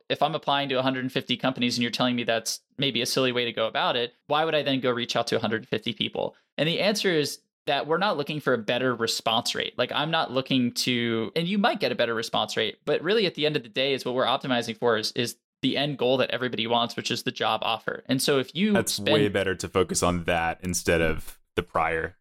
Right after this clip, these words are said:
Speaker 2: there. That makes a lot more sense.
Speaker 1: Exactly. Referrals just give you a higher chance of getting the job offer. And so that's why we focus on those, but it's still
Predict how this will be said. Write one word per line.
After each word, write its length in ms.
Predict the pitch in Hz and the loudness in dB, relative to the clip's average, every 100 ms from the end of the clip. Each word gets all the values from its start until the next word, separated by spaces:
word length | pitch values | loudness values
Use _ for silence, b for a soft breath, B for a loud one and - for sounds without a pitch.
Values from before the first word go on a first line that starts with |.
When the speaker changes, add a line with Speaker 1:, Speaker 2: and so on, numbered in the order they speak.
| _ | _
Speaker 2:
there. 340 | - 80 85 - | -4 -2 -2 -2
That 120 | 87 | 0
makes 180 | 87 85 | 0 2
a 40 | |
lot 120 | 82 73 | 0 0
more 120 | 80 | -4
sense. 420 | 80 87 - - _ - | 0 0 0 -4 _ -6
Speaker 1:
Exactly. 460 | 139 143 123 - - 139 | -2 0 -2 -8 -10 -6
Referrals 360 | 147 185 190 170 | 0 2 2 0
just 180 | - | -4
give 160 | - 139 | -2 -2
you 140 | 147 | 0
a 40 | 123 | -2
higher 280 | 123 123 127 | 0 -2 -2
chance 540 | - 113 147 - - - | -4 -4 -2 -4 -4 -4
of 160 | 127 | -2
getting 240 | 123 120 113 | 0 0 -2
the 60 | 107 | -2
job 220 | 104 - | -2 -2
offer. 260 | - - - | -4 -6 -8
And 140 | 123 127 | -4 -2
so 100 | 127 | 0
that's 240 | 131 - | -2 -2
why 140 | 127 123 | -2 -2
we 120 | 120 | -4
focus 380 | - 117 117 123 | 0 0 2 0
on 160 | 110 | 0
those, 300 | 113 185 202 b b _ _ _ - | 2 2 2 b b _ _ _ 0
but 120 | 135 | 2
it's 140 | 139 | 2
still 500 | - 156 147 143 131 | -2 2 2 2 -2